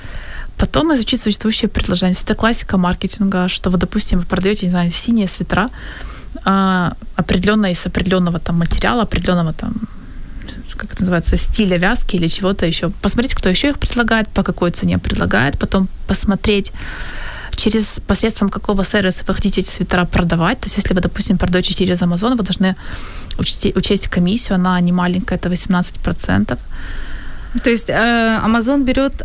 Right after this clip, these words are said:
Speaker 2: от цены восемнадцать процентов?
Speaker 1: От стоимости продажи.
Speaker 2: От стоимости продажи.
Speaker 1: То есть, если вы продали за сто долларов, вы восемнадцать долларов отдали Амазону сразу же.
Speaker 2: Он, если оплата идёт через Amazon, то снимается автоматически.
Speaker 1: Если вы продаёте через Amazon. То есть, если вы продаёте через Etsy,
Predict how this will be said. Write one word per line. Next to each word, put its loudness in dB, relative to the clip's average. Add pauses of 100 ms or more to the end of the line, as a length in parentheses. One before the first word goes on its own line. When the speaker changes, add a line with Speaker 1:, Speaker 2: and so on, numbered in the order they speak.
Speaker 2:
от 2 (120)
цены 2
восемнадцать 0
процентов? -2
Speaker 1:
От 0
стоимости 0
продажи. 0
Speaker 2:
От -4
стоимости 0
продажи. 0
Speaker 1:
То 0
есть, 2
если 2
вы 4
продали 2
за 0
сто -2
долларов, 2
вы 2
восемнадцать 2
долларов 2
отдали 2
Амазону 2
сразу 2
же. -2 (440)
Speaker 2:
Он, 2
если 2 (140)
оплата 2
идёт 2
через 0
Amazon, 2
то -4
снимается 0
автоматически. 0
Speaker 1:
Если 2
вы 2
продаёте 0
через 2
Amazon. 0
То -2
есть, 4
если 4
вы 2
продаёте 2
через -2
Etsy, 0